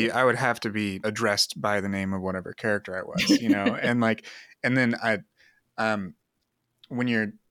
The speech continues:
Speaker 2: when you were writing about the sort of worlds that you would, that, that you would create or the, the sort of fantastical elements that you would read in, into your experience, like, that, that was very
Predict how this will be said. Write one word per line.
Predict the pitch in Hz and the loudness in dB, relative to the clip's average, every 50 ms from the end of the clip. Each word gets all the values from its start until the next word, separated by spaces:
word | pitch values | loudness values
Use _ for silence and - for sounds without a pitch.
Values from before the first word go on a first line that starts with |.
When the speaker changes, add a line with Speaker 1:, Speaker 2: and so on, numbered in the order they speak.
| _ _ _ | _ _ _
Speaker 2:
when | - 156 135 127 123 123 | -12 -6 -4 -2 -2 0
you | 120 120 120 | 0 0 2
were | 117 113 110 | 2 2 2
writing | 110 107 110 107 107 104 | 2 2 2 0 0 0
about | 101 95 98 98 92 | 0 0 -2 -2 -2
the | 101 | 0
sort | 101 - 113 107 101 | 0 0 0 0 -2
of | 98 92 90 - _ _ - - - _ | -4 -6 -8 -12 _ _ -20 -20 -16 _
worlds | 160 139 117 117 120 120 117 113 104 104 107 | -6 -2 0 2 4 4 4 2 2 0 -2
that | 107 104 | -2 -2
you | 107 104 101 101 101 98 | -2 -2 -2 -2 -2 -2
would, | 98 95 92 - - _ | -2 -4 -6 -10 -14 _
that, | - 160 123 117 104 95 90 - 107 | -6 -4 -2 0 0 0 -2 -2 -2
that | 113 107 | -2 -2
you | 104 104 101 | -2 -2 -2
would | 104 101 - | -4 -4 -6
create | - - - 104 101 101 98 98 95 - - | -8 -10 -8 -4 -4 -2 -2 -4 -4 -6 -6
or | 98 95 95 92 | -6 -6 -4 -4
the, | 92 98 98 101 104 104 - | -4 -4 -4 -4 -6 -6 -8
the | - 120 107 104 95 | -8 -6 -4 -2 -2
sort | - 113 101 101 | -2 -2 -2 -6
of | 98 92 87 - _ _ 226 - _ _ - - - - - _ _ _ _ _ | -6 -8 -8 -12 _ _ -20 -20 _ _ -20 -20 -20 -20 -20 _ _ _ _ _
fantastical | - 131 117 107 - - 117 107 - - - 110 - | -2 -2 -2 -2 0 -2 -2 -2 -2 -2 -4 -4 -4
elements | 113 110 110 107 107 101 98 - - | -2 0 0 2 0 0 0 -2 -2
that | 98 95 | -2 -4
you | 101 104 104 | -4 -2 -2
would | 101 98 98 | -2 0 0
read | 101 104 101 101 | 0 0 0 0
in, | 101 98 98 92 - - _ _ - | 0 -2 -2 -4 -6 -12 _ _ -4
into | 117 110 107 - - 110 104 | -2 -2 -2 -2 -4 -4 -4
your | 101 98 98 95 95 | -4 -4 -6 -6 -8
experience, | 92 - - - - 117 117 113 107 98 92 92 - | -4 -4 -4 0 2 2 4 4 2 2 0 0 0
like, | 127 127 - | 0 0 2
that, | - 143 131 - - 160 | 2 2 2 2 0 0
that | 151 151 143 | 2 2 4
was | 131 123 110 | 4 2 2
very | 104 110 107 101 98 98 95 92 | 2 2 2 4 4 2 0 -2